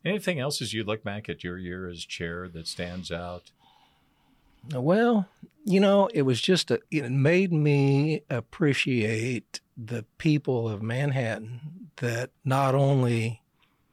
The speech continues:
Speaker 2: donate, but also the people of Manhattan that volunteer their time and their treasures. And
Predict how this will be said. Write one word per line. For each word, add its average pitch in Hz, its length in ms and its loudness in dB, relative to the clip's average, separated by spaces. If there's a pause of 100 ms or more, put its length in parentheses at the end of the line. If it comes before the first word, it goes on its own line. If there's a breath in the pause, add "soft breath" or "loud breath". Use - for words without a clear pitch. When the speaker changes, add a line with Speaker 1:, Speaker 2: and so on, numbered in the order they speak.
(340 soft breath)
Speaker 2:
donate, 139 720 2
but 120 240 2
also 127 420 4
the 117 120 2
people 131 340 0
of 120 60 2
Manhattan 123 680 0
that 123 160 -4
volunteer 127 760 0
their 110 160 -6
time 127 540 -4
and 123 140 -4
their 113 140 -8
treasures. 120 640 -2
And 120 140 -6